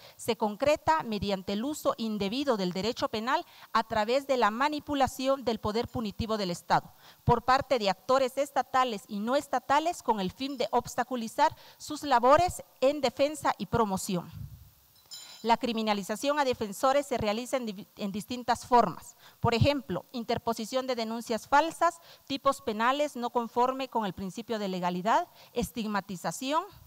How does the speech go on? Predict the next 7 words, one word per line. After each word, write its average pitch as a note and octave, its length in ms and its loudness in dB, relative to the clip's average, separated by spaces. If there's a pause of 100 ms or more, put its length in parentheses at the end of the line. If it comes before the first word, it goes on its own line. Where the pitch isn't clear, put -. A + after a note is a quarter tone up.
(280)
órdenes A#3 440 0
de E3+ 100 -2
aprehensión, C4 600 -4 (260)
demoras A#3+ 600 2
y G#3+ 120 -8
prisión A3 380 -8
preventiva. E3 640 -6